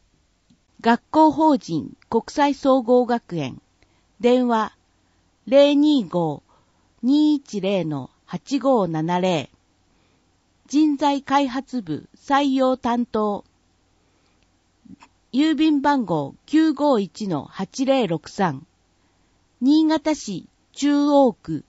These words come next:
古町通り二番町五百四十一。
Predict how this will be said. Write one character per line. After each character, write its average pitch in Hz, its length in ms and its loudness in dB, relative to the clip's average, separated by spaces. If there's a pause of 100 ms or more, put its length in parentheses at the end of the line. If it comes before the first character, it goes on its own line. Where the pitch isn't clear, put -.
(140)
古 254 260 0
町 285 340 0
通 269 80 0 (200)
り 147 240 -8 (180)
二 190 140 -4
番 240 280 2
町 131 380 -8 (460)
五 214 120 0
百 254 320 0
四 247 280 2
十 147 200 -6
一。 139 480 -8